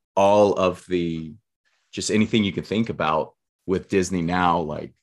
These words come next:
Pixar and Lucasfilm and Marvel and all the, you know, the Fox acquisition. And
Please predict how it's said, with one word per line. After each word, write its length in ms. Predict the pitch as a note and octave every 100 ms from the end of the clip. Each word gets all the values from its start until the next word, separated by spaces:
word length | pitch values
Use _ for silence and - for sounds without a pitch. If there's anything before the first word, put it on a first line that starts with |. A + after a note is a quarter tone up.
| _ _ -
Pixar 560 | G#2 - F#2 D#2 C#2+ D#2+
and 140 | E2
Lucasfilm 800 | F#2+ F#2+ F2+ - F2 E2+ E2 E2+
and 140 | E2
Marvel 680 | E2 F#2 F#2 F2 F2 E2 D#2+
and 160 | D#2 C#2+ _ - -
all 200 | F#2 F#2+
the, 200 | - F#2+
you 80 | F#2+
know, 120 | F2
the 80 | E2+
Fox 480 | - F#2+ F2+ - -
acquisition. 840 | F2+ - F2 F2+ F2 - E2+ E2
And 160 | E2 E2